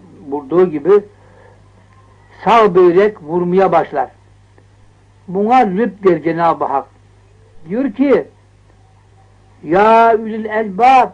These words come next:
leallekum tezekkerun." Ey lüb sahibi olan kullarım,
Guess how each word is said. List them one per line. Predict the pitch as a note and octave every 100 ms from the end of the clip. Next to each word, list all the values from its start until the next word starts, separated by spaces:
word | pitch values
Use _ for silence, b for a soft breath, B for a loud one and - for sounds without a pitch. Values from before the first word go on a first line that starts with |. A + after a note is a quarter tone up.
| _ E3
leallekum | F#3 G3 G3 F3+ E3+ E3 D#3
tezekkerun." | C#3+ C#3+ D3 C3 - C3+ B2+ -
Ey | - F#3+ G#3 G3+ G3+ G3 F#3+ F#3+
lüb | F3 F#3+ -
sahibi | F#3 F3+ E3 F3
olan | F3 F3 E3+
kullarım, | E3 D#3+ D#3+ D3+ C3+